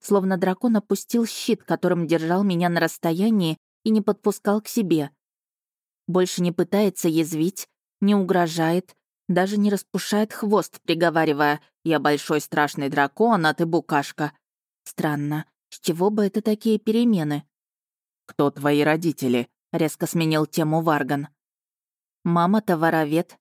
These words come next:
слегка растерялась я. «А отец?» поднял на меня глаза дракон, заметив, что я замолчала. «У меня нет отца»,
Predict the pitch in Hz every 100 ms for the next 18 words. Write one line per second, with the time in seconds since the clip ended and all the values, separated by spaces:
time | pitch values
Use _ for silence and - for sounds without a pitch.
0 | - - 175 - 170 170 - 180 170 170
1 | - 165 160 151 _ _ _ _ _ _
2 | - 147 139 - 139 131 - - _ _
3 | 190 165 170 170 165 160 160 170 165 170
4 | 160 165 220 214 - _ - 190 180 190
5 | 226 - - 185 185 190 196 202 - 151
6 | 135 131 - _ _ _ _ _ _ -
7 | 190 190 196 214 190 - 202 - - 143